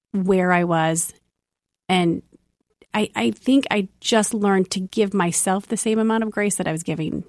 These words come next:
other people. I was being kinder to other people than I was to myself, and I was beating myself up over stupid things. And then I realized, you know what? It's not about perfection. And I remember somebody asked, "What would you tell your younger self?" And that's it. And it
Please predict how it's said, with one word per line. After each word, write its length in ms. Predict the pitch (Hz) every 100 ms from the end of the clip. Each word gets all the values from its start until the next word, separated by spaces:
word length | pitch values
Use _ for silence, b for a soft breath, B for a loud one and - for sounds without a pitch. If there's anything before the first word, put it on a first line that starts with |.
| _ -
other 200 | 185 170
people. 320 | 190 190 190 -
I 100 | 220
was 160 | 254
being 360 | - - 202 190
kinder 420 | - 202 202 196
to 180 | 180 -
other 160 | 277 262
people 240 | 190 196
than 120 | 185
I 100 | 170
was 280 | 180 165 165
to 100 | -
myself, 380 | 165 165 170 170
and 100 | 170
I 40 |
was 100 | 180
beating 260 | 175 185 180
myself 400 | 165 160 170 -
up 180 | 175 -
over 260 | - -
stupid 520 | - - - 262 196 -
things. 460 | 60 - - - B B B B B B _
And 220 | 226 226 233
then 100 | 233
I 60 |
realized, 380 | 233 240 240 226
you 60 | 254
know 120 | 285
what? 100 | 277
It's 140 | 262
not 180 | 262 285
about 320 | 285 262 - _ -
perfection. 720 | 214 - 226 - - 196 202
And 240 | 196 196 -
I 100 | 220
remember 340 | 254 240 220
somebody 320 | 220 208 196
asked, 180 | 190 175
"What 100 | 185
would 140 | 190
you 80 | 190
tell 220 | - 208
your 140 | 196 180
younger 280 | 180 220 185
self?" 260 | 156 151
And 120 | 170 170
that's 260 | 180 -
it. 280 | 233 - - -
And 160 | 185
it 120 | 180